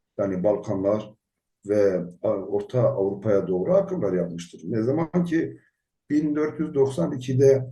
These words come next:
ki tarihin, bu da dünya tarihinin kırılma noktalarından birisidir. Malumunuz Amerika'nın keşfi, işte İspanya'daki, e, sözüm ona Yahudi katliamı ki ben buna danışıklı bir oyun diyorum.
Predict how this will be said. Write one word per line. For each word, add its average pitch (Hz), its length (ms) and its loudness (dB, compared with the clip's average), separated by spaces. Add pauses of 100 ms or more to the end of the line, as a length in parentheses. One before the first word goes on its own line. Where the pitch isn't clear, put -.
(320)
ki 135 160 -4
tarihin, 123 600 6
bu 139 100 -4
da 143 300 0
dünya 123 280 2
tarihinin 113 500 0
kırılma 107 340 -2
noktalarından 92 680 -2
birisidir. 90 680 -2 (560)
Malumunuz 170 500 6
Amerika'nın 135 520 -2
keşfi, 135 560 -2 (640)
işte 123 440 2
İspanya'daki, 135 1160 0 (440)
e, 110 240 -2
sözüm 127 420 0
ona 123 260 2
Yahudi 120 460 0
katliamı 107 760 0
ki - 180 -8
ben 113 160 -2
buna 110 240 -4
danışıklı 107 600 -2
bir 113 220 -4
oyun 104 340 2
diyorum. 90 520 -2